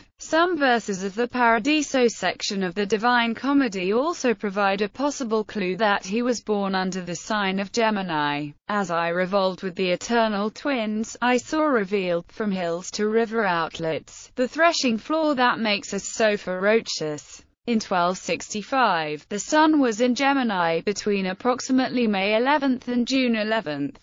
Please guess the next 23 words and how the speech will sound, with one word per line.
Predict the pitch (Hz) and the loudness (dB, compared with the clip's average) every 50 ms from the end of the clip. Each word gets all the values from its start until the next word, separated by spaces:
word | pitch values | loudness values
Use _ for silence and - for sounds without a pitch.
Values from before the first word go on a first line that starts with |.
| _ _ _ _ _ _ - | _ _ _ _ _ _ -2
Dante | 262 285 302 302 285 262 - 196 180 165 160 160 | 2 4 4 4 4 2 2 0 0 2 0 0
claimed | - - 185 175 170 165 165 165 151 | -2 -2 -2 0 0 0 -2 -2 0
that | 175 175 160 233 | 0 0 0 0
his | 226 240 247 - - | -2 -4 -4 -2 0
family | 294 285 302 320 339 339 320 294 254 202 | 2 4 4 4 4 4 2 2 2 0
descended | 190 185 - - 208 202 190 190 170 185 170 | 0 -4 -4 -2 0 0 0 0 -2 -6 -6
from | - - 202 196 | -4 -4 -2 -2
the | 190 185 180 | -2 0 0
ancient | 190 208 233 226 - - - 240 233 175 | 0 0 0 0 -2 -2 -2 -2 -2 0
Romans, | 170 190 185 180 175 165 165 156 170 165 160 - - _ | 0 0 0 2 0 0 -2 -4 -4 -6 -6 -8 -10 _
but | - 220 220 - | -4 -4 -2 0
the | 202 208 214 226 | 2 2 4 4
earliest | 247 277 294 302 285 269 240 233 208 - - | 4 2 2 2 2 4 4 2 2 0 0
relative | 214 202 220 247 262 - - 202 185 180 170 - | 2 2 2 2 0 0 0 0 0 0 -2 -2
he | 196 208 208 | -4 -4 -4
could | 202 - 190 190 | -2 -4 -2 -2
mention | 208 226 254 269 247 - - 185 190 180 | 0 2 2 2 0 0 -2 -4 -4 0
by | 175 185 180 180 | 0 0 0 0
name | 190 185 175 170 165 175 190 226 233 | 0 0 0 0 0 0 0 0 0
was | 226 220 - - | 0 0 -2 -4
Cacciaguida | - 262 311 320 - - - 294 277 247 165 180 180 190 190 190 190 190 196 196 190 | -2 -2 0 0 0 -2 0 2 4 4 4 2 2 0 0 0 0 0 0 -2 0
degli | 220 240 240 220 220 208 202 | 2 2 2 2 2 2 0
Elysei, | 202 202 196 196 190 190 190 185 175 190 175 160 156 151 156 160 151 | 2 2 2 2 2 2 2 0 0 -2 -2 -2 -2 -4 -4 -6 -8